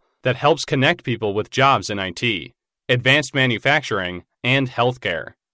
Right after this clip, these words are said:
Amazon Spin is a little different. It offers to cover ninety-five percent of the cost of training its own warehouse employees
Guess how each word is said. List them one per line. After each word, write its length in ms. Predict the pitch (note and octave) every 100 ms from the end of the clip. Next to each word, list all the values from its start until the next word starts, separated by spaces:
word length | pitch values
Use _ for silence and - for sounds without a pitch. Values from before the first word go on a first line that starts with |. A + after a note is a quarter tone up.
| _ _ _ _ _ _ -
Amazon 400 | C#3 E3 F3+ E3
Spin 540 | - - D#3+ G2 F2 -
is 120 | B2
a 60 | A#2+
little 240 | C3 C3+
different. 480 | B2 B2+ F#2 C#2 - _ _ _ _ _ _ _
It 140 | C#3 C#3
offers 340 | C#3 C#3+ F3+ -
to 80 |
cover 300 | C3 C#3+ B2
ninety-five 680 | G#2+ A2 B2+ D#3+ E3+ C#3+ C#3+
percent 420 | B2+ A2+ - C3 A#2+
of 100 | G2+
the 80 |
cost 360 | G#2 B2+ B2 B2
of 120 | G2+
training 500 | - D3 C#3+ F#2+ E2+ - _
its 180 | B2 A#2+
own 320 | - C#3 D#3+
warehouse 480 | B2 C3+ C3+ C3 B2+
employees 720 | C3 B2+ A#2+ A2+ A#2 C3+ F#2